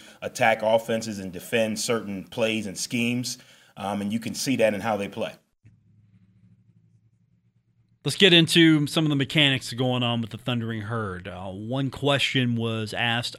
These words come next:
Speaker 2: of just the problems in the fourth quarter. Bluntly, the question was like, "Hey, what's this going on there?"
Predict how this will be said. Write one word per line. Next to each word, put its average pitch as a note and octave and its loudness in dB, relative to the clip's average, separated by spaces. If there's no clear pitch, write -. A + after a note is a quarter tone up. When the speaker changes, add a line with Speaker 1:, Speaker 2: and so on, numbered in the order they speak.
Speaker 2:
of A2+ -2
just F3 -2
the F3 -2
problems F#3 6
in C3+ 2
the C3+ 0
fourth D3+ 0
quarter. E3+ 2
Bluntly, C#3 2
the G#2 -4
question C#3 -2
was A2+ -4
like, A#2+ -2
"Hey, E3+ -2
what's E3 -2
this G#3+ 0
going F#3+ 4
on A#3+ 6
there?" - -6